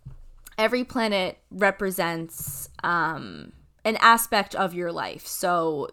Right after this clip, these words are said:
the moon represents your emotions, Mercury represents communication and how you think and how you interact with other people.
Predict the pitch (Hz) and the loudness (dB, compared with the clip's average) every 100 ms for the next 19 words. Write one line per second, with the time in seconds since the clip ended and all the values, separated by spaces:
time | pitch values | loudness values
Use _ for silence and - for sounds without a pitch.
0 | - 185 202 214 208 190 185 180 170 165 | -2 0 2 0 2 2 0 -2 -6 -6
1 | 175 180 208 262 247 - 156 151 143 - | -6 -4 0 2 2 0 -6 -8 -12 -10
2 | 180 185 180 190 175 170 170 175 170 175 | -6 -4 -4 -6 -4 -4 -6 -10 -10 -12
3 | - 180 175 208 185 190 175 180 180 170 | -12 -12 -8 -8 -6 -8 -10 -8 -6 -6
4 | 165 165 165 165 208 175 170 165 175 156 | -6 -6 -8 -8 -8 -8 -8 -12 -10 -10
5 | 147 143 - 180 185 170 - - - 165 | -10 -12 -10 -8 -2 -2 -2 -10 -8 -8
6 | 165 - 240 226 214 208 - | -8 -4 -4 2 6 6 4